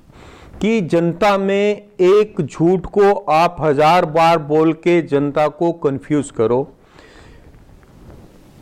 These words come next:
और ruling party में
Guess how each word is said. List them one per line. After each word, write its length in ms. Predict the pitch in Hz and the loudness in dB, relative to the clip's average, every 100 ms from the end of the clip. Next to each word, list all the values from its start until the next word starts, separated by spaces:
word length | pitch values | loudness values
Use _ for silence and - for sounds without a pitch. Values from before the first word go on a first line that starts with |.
| - - 180 | -20 -6 -2
और 600 | 190 220 233 233 - _ _ _ _ _ _ - | 2 2 2 -2 -10 _ _ _ _ _ _ -14
ruling 520 | 165 151 165 247 262 | -4 0 0 0 -2
party 360 | 220 175 - 185 | 0 -2 -2 -4
में 240 | 139 123 | -2 -4